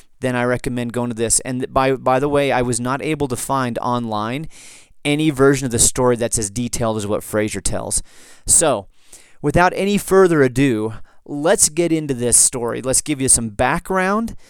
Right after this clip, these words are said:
some cultural background first, and then we're gonna go into the actual events that are pretty exciting to talk about. All right, so, cultural background.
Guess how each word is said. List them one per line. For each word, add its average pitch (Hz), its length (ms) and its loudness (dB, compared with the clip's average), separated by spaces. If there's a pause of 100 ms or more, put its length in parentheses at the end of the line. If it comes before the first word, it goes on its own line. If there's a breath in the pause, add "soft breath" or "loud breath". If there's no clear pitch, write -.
(200 soft breath)
some - 260 0
cultural 170 480 0
background 151 540 -2
first, 185 520 2
and 131 200 -4
then 135 120 0
we're 135 100 0
gonna 127 180 -2
go 127 160 0
into 123 100 -4
the 120 100 -6
actual 123 320 -4
events 117 580 0 (240)
that 120 120 -2
are 117 60 -2
pretty 117 240 -2
exciting 110 360 -4
to 107 60 -10
talk 104 320 -6
about. - 300 -6 (680 loud breath)
All 147 80 6
right, 123 220 2
so, 127 420 2 (140)
cultural 156 340 0
background. 110 600 -6